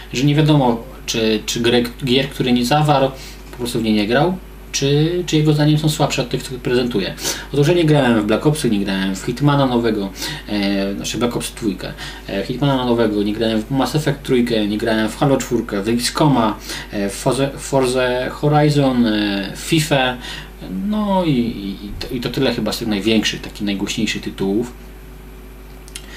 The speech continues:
E, natomiast grałem i moim zdaniem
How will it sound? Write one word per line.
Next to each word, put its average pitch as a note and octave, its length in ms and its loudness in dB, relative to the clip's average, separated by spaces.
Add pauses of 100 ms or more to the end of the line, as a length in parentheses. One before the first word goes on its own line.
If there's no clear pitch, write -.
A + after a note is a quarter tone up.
(420)
E, G#2 720 0 (960)
natomiast C#3 680 2 (640)
grałem B2 680 2 (640)
i A2+ 80 -2
moim A#2 260 4
zdaniem A2 540 2